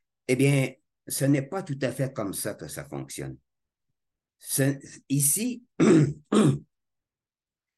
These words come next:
ce n'est pas un engagement entre un homme et un homme que nous voyons ici. C'est un ordre de Dieu qui maintient la respiration de tous les êtres sur terre,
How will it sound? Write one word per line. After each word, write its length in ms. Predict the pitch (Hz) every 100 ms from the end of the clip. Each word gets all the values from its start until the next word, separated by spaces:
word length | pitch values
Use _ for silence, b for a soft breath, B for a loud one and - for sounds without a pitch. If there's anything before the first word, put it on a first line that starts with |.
| -
ce 120 | 160
n'est 220 | 170 165
pas 200 | 202 208
un 180 | 135 123
engagement 680 | 165 160 127 117 110 135 151 104
entre 540 | 104 107 - 104 -
un 240 | 98 98 120
homme 200 | 147 127
et 160 | 87 87
un 180 | 87 127
homme 320 | 165 98 73 -
que 80 | -
nous 160 | 90 85
voyons 380 | 90 87 104 73
ici. 340 | 69 - 139 _ _ _ _ _ _ _ _
C'est 240 | - 143
un 240 | 135 120 127
ordre 460 | 196 190 143 104
de 160 | 90 107
Dieu 300 | 90 117 175
qui 240 | - 123
maintient 640 | 113 147 170 - 135 139 143
la 160 | 104 90
respiration 800 | 147 139 - 131 127 113 - 147
de 80 | 110
tous 220 | - 135
les 240 | 123 104
êtres 440 | 131 120 - 98 -
sur 200 | - -
terre, 360 | 120 120 73